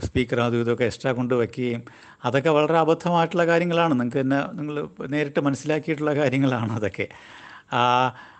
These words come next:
ആ, പക്ഷേ എനിക്കതിൽ പറയാനുള്ളത് ഇപ്പോൾ പോലും അത് വളരെ അധികം പിന്നെ സ്റ്റാൻഡേർഡൈസേഷൻ ഇല്ലാത്തൊരു ഫീൽഡായിട്ട് തന്നെയാണ് ഇപ്പോഴും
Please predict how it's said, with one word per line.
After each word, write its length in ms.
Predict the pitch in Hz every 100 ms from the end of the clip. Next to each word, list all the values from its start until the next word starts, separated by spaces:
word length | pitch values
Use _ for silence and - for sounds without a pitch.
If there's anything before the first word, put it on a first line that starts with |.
| _
ആ, 240 | 147 139 139
പക്ഷേ 400 | 151 - 208 202 202 196 -
എനിക്കതിൽ 540 | 180 165 196 190 190 196
പറയാനുള്ളത് 800 | 160 156 170 175 170 165 143 - - - - _ _
ഇപ്പോൾ 400 | 160 139 - 190
പോലും 760 | 190 185 180 175 180 185 185 -
അത് 300 | - 151 151
വളരെ 520 | 147 139 139 147 160 -
അധികം 420 | - 135 139 143 151
പിന്നെ 960 | - - 135 123 120 120 117 120 117
സ്റ്റാൻഡേർഡൈസേഷൻ 880 | - 131 131 151 156 139 151 - 151
ഇല്ലാത്തൊരു 560 | 127 127 139 143 147 139
ഫീൽഡായിട്ട് 600 | 143 127 131 143 143 131
തന്നെയാണ് 280 | 127 131 135
ഇപ്പോഴും 440 | - 156 170 185